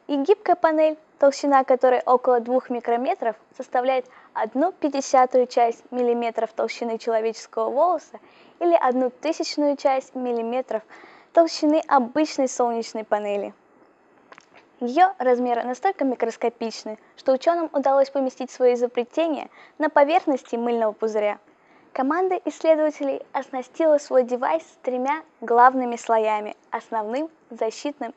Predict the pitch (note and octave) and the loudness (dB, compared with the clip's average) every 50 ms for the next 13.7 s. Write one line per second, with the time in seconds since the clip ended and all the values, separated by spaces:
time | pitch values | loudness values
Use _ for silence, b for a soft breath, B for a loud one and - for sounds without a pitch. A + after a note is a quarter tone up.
0 | _ - F4+ F#4 D#4+ C#4+ - - - - A3+ G#3+ G#3 G#3 G#3+ G#3 - b b b | _ -4 0 0 0 0 -2 -8 -10 -8 -8 -8 -8 -12 -14 -16 -18 b b b
1 | b b b b b b b - - - - - C#4 D#4 F4 G#4 A4 - - F4 | b b b b b b b -10 -10 -8 -6 -4 -4 0 0 0 -2 -2 -2 0
2 | E4+ F4 E4+ E4 - E4 - D#4+ D#4+ D4+ - - D4+ D4 D4 D4 - _ - C4 | 2 2 2 2 -2 -4 -4 -4 -4 -4 -2 -2 0 0 0 -2 -4 _ -8 -4
3 | - D#4 D4+ D4 - - C#4 B3+ - C4+ - - - F#4 F#4 D#4+ C#4 B3 A#3 - | -2 0 0 -2 -2 -4 -4 0 0 0 2 4 4 2 4 4 2 0 -2 -4
4 | - - E4+ - - - C#4 C4+ C4+ C4 B3 B3 B3 A#3+ A3+ G#3+ G#3+ b b b | -6 -4 -4 -4 -2 0 0 2 2 2 2 2 0 0 -2 -4 -10 b b b
5 | b b _ C#4+ D#4 G4 - _ - B3+ A#3+ A3+ A3 - C4+ C#4+ C#4+ D4+ F4+ G#4 | b b _ -2 -2 -2 -2 _ 2 2 2 2 2 2 4 4 4 4 4 2
6 | G4+ F#4 E4+ E4 D#4+ D#4+ D#4 - E4 D4+ D4+ D4 D4 C#4+ C#4+ C#4 C#4 - C4+ C4+ | 2 2 2 2 2 0 0 0 2 4 6 6 6 6 4 0 0 -2 0 2
7 | C4 C4 B3+ - B3+ - - - C#4 C#4 C4+ C4 B3 A#3+ - - A3 - A#3 C4+ | 4 2 2 0 -4 -8 -2 2 2 4 4 2 0 -2 -4 -6 -6 -4 0 2
8 | E4 E4+ D#4+ D4+ D4 - - D4 D4 - - - C4 C4+ C#4 B3 C4 B3 - - | 4 6 6 6 4 4 -2 -6 -6 -6 -8 -6 -4 -4 -2 -2 -2 -4 -4 -2
9 | C#4+ C#4+ D4 - - B3+ B3 - _ - B3 B3 - A#3 A#3 A3+ A3+ - A3 A3 | 0 0 0 -2 -6 -10 -10 -8 _ -6 -6 0 2 2 2 2 2 0 0 0
10 | G#3+ G#3 - G#3+ - B B B B B B B _ _ - F#4 F#4 E4 D#4+ D#4+ | 0 -4 -8 -12 -12 B B B B B B B _ _ 2 2 4 4 4 4
11 | D#4 D4+ D4 D4 D4 C#4+ b b b b - C#4+ C4 - - - A3+ - - - | 4 4 2 0 -2 -4 b b b b -2 -2 -2 0 0 0 0 0 -4 -4
12 | - C#4+ C4+ C4+ B3 A#3+ - - - - - C4+ C4+ B3 B3 B3 B3 A#3+ - - | -2 -2 0 0 -2 -4 -6 -10 -2 0 0 0 2 2 2 2 2 2 2 2
13 | B3 A#3+ A#3+ - - A#3+ - - - - C#4 D#4+ F#4 F#4+ | 2 2 2 0 -6 -10 -12 -12 -6 -2 -2 -2 -2 -2